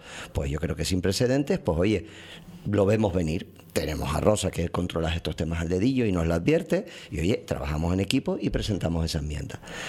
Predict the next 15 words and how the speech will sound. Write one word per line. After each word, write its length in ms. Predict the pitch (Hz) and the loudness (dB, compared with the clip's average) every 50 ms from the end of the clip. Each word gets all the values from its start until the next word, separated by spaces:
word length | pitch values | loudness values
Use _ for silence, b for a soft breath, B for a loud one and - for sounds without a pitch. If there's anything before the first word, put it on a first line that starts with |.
| B B B B B | B B B B B
Lo, 600 | B - 98 98 98 95 95 92 92 95 95 - | B 2 4 6 6 8 8 8 8 6 6 6
lo, 460 | - 101 98 95 92 92 92 92 92 | 4 4 4 6 6 6 6 6 4
lo, 600 | 87 87 92 92 92 90 90 90 87 87 87 - - - - - - - - B B B B B B B B B - - | 4 4 4 4 6 6 6 6 4 4 2 0 -4 -18 -8 -4 -4 -4 -4 B B B B B B B B B -2 2
lo 140 | 104 107 | 4 4
extraño 580 | 101 - - - 135 127 147 170 175 170 160 151 | 4 2 0 0 2 4 4 4 4 4 4 4
del 120 | 139 127 | 4 4
asunto, 540 | 127 127 - - 160 160 147 - - 120 120 | 4 4 4 4 4 2 2 2 4 4 4
lo, 220 | 107 92 90 87 87 | 6 4 4 4 2
lo, 160 | 87 82 - | 0 -2 -2
quizás 300 | - - - 127 127 131 | -2 0 0 2 2 4
lo 160 | 135 117 90 | 4 4 4
burdo, 420 | 85 104 131 143 123 95 107 110 104 | 4 4 4 4 4 4 2 4 4
lo, 220 | 90 90 90 - | 4 4 2 2
lo 200 | - 90 90 82 | 2 0 0 0
soez, 520 | - - - 80 76 104 139 147 131 - | 0 0 0 2 2 2 2 2 0 -4